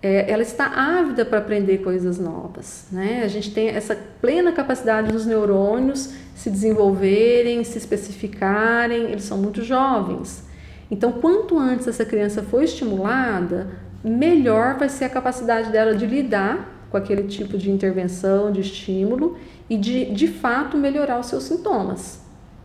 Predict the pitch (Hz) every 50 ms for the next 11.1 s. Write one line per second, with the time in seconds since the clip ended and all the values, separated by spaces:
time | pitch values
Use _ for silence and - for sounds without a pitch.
0 | - - 214 214 - 220 233 254 311 330 - 311 269 254 226 214 208 208 208 208
1 | 208 208 208 - 269 269 277 247 233 233 214 202 208 208 208 - - - 226 214
2 | 208 208 208 202 202 202 196 214 202 202 - - 226 220 208 208 208 214 220 214
3 | - - 233 226 226 - - - 202 185 180 180 190 208 - - - - 220 196
4 | 196 196 226 294 392 - - - - - - - - 220 208 202 - 226 233 226
5 | 240 214 175 190 247 294 320 294 247 226 220 220 220 - 214 202 - - - 196
6 | 190 190 214 208 226 196 - 202 196 196 190 202 202 226 254 - - 262 262 -
7 | - 240 220 202 196 190 190 - 180 190 202 - - - 339 349 - - - -
8 | - - - - - 214 208 - 202 220 233 254 262 320 - 311 277 269 - 247
9 | 226 220 - 208 185 185 180 - - - 269 294 285 269 - - 208 202 202 214
10 | 220 233 247 277 311 349 349 320 320 339 320 285 262 240 233 247 269 277 285 311
11 | 339 339